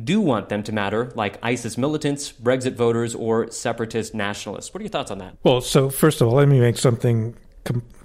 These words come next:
Speaker 2: completely clear. I don't see any moral equivalence between all of these groups. I'm not saying that Vladimir Putin's, uh,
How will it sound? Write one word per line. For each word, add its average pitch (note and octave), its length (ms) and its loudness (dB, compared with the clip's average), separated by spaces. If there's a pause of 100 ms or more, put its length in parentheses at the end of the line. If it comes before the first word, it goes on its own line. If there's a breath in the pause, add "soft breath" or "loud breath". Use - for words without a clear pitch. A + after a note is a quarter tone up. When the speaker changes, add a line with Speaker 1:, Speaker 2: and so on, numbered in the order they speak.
Speaker 2:
completely B2+ 460 0
clear. A2+ 420 0
I B2+ 80 0
don't C#3 220 4
see A#2+ 240 -2
any C3+ 200 4
moral A#2 360 4
equivalence G#2+ 600 0
between A2+ 400 -2
all G#2 200 -2
of G#2 80 -4
these G2 200 -8
groups. - 300 -2
I'm A2+ 120 -6
not B2 200 0
saying A2+ 420 -2
that G#2+ 220 -2 (560 loud breath)
Vladimir A#2+ 580 2
Putin's, A#2+ 640 -2
uh, A2+ 400 -4